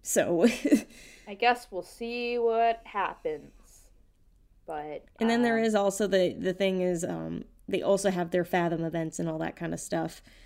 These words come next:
Speaker 1: So there's always gonna be something where people will wanna see something at a, at a big screen. Like, let's say it's a, um, a pro shot of a Broadway show that they would have never been able to see otherwise. Like, maybe it's a, a particular cast, and they're like, "Oh, well,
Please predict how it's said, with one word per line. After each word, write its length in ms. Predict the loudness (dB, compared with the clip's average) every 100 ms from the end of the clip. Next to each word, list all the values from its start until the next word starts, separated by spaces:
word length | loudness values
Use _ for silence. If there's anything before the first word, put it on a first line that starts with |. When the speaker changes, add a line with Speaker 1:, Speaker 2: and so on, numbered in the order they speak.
| -20 -20
Speaker 1:
So 260 | -10 2 2
there's 160 | 4 4
always 200 | 2 2
gonna 160 | 0 0
be 80 | 0
something 360 | 0 -2 -2
where 140 | -2 0
people 300 | -2 0 2
will 180 | 2
wanna 220 | 2 0 0
see 140 | -2
something 460 | 0 -2 0 0 0
at 100 | 0
a, 260 | -2 0
at 200 | 0 2
a 80 | 0
big 300 | 0 -2 -2 -10 -20 -12
screen. 500 | -10 -2 0 0 -2
Like, 200 | -4 2
let's 180 | 2 4
say 120 | 0
it's 120 | 2
a, 540 | 2 2 2 -2 -6 -8
um, 480 | -6 -4 -4 -6 -8 -10 -16 -16 -20 _
a 60 | -6
pro 240 | 0 2
shot 300 | 2 -2 -2
of 160 | -2 0
a 20 |
Broadway 420 | 0 0 0 -4
show 320 | -6 -8 -10 -14 _ _
that 120 | -2
they 80 | 2
would 160 | 4 2
have 80 |
never 220 | 2 0 0
been 120 | 0
able 220 | 0 -4
to 60 | 0
see 160 | 0
otherwise. 680 | 0 -2 -6 -6 -6 -8 -8 -16 -20 -8
Like, 180 | -4 0
maybe 360 | 2 4 6 4
it's 200 | 2 -2
a, 400 | -2 0 -2 -4 -6
a 80 | -6
particular 540 | -4 -2 -2 -2 -2 -4
cast, 360 | -8 -10 -4
and 80 | 0
they're 120 | 0
like, 160 | -2 0
"Oh, 280 | 2 2 0 0
well, 300 | 4 4 2